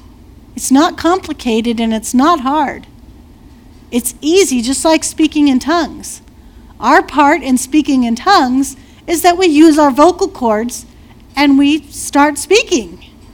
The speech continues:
That's our part, right?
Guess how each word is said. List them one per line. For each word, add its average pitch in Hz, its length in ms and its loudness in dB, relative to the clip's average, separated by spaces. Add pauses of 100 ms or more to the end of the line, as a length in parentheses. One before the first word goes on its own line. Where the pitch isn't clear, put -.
(760)
That's 359 260 4
our 392 160 4
part, 415 480 2
right? 285 500 0